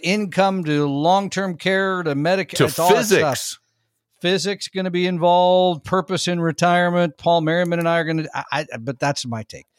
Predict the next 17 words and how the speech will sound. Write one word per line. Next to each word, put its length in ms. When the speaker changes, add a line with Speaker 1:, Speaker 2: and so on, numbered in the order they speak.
Speaker 1:
So 140
yeah, 200
you 160
can 100
get 200
one 100
of 60
those 180
meetings. 320
You 80
can 80
get 160
a 60
look 200
at 140
your 80
situation. 720